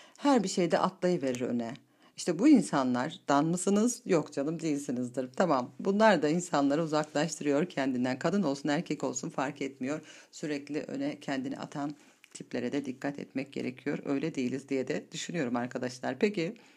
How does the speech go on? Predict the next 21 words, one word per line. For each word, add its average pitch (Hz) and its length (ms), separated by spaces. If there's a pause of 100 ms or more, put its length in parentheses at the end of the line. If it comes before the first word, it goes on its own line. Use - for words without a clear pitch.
(840)
şıp - 340
sevdi 151 540 (1400)
yapılar 123 460
var. - 400 (680)
Yani 156 440 (460)
daldan 160 440
dala 156 160
zıplayanlar 135 720
var 117 180
mesela. 123 720
Bu 135 160
şıp 196 280
sevdi 190 420
yapılarda 214 720
da 233 240 (220)
hemen 294 240
aşık 196 420
olanlar. 127 600 (300)
<laughs> 294 280
Bunlar 233 460
bakıyorsunuz, 214 680